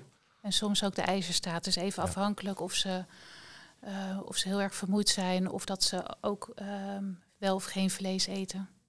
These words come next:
Speaker 2: Oké,
Speaker 1: Ja.
Speaker 2: ja, dus
Speaker 1: En wat trouwens, waar we het nog helemaal niet over gehad hebben, de omega-drie vetzuren.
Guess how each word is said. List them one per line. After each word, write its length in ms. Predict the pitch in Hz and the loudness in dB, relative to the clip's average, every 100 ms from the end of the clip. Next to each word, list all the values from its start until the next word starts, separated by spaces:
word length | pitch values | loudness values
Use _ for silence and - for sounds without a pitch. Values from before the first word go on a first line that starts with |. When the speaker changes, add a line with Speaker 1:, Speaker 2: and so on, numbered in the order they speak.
| _ | _
Speaker 2:
Oké, 360 | - 123 - 78 | 4 4 4 -4
Speaker 1:
Ja. 160 | - 190 | -4 -6
Speaker 2:
ja, 120 | 107 - - | -4 -6 -2
dus 200 | 98 - - - | -2 -2 -8 -6
Speaker 1:
En 280 | - 269 262 | 4 6 6
wat 140 | 233 233 | 2 -4
trouwens, 440 | 233 226 208 - - | 0 2 4 2 0
waar 160 | - 196 | -12 -6
we 20 | |
het 120 | 202 | 0
nog 160 | 196 190 | 2 2
helemaal 220 | 214 233 | 4 4
niet 80 | 202 | 4
over 180 | 185 - | 0 -2
gehad 260 | - 247 | -6 -4
hebben, 240 | 190 156 196 | -4 -2 0
de 60 | |
omega-drie 680 | - 196 190 - 156 196 311 | 2 2 2 0 -2 0 0
vetzuren. 680 | - 165 - 170 165 160 165 | -2 2 0 0 -8 -8 -12